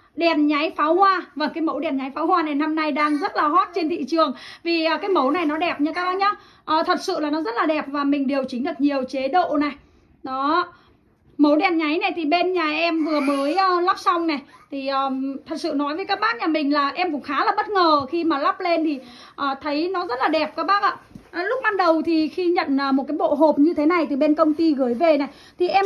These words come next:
chỉ, trong đầu em chỉ có nghĩ là, ờ, cái bộ đèn nháy này nó chắc nó chỉ bé bé thôi các bác ạ. Và chắc là nó sẽ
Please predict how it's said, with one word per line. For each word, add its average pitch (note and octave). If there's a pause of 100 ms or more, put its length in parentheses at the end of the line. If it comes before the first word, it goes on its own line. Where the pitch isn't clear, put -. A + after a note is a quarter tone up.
chỉ, C4+
trong G4
đầu E4+
em F4
chỉ C#4+
có D4+
nghĩ D4
là, F4 (240)
ờ, D4
cái F#4+
bộ G#4
đèn D#4
nháy D4
này F#4+
nó D4
chắc G#4+
nó G#4+
chỉ D4+
bé E4
bé C#4+
thôi F#4+
các E4+
bác G#4+
ạ. G4+ (280)
Và D4
chắc F4+
là E4
nó C4
sẽ -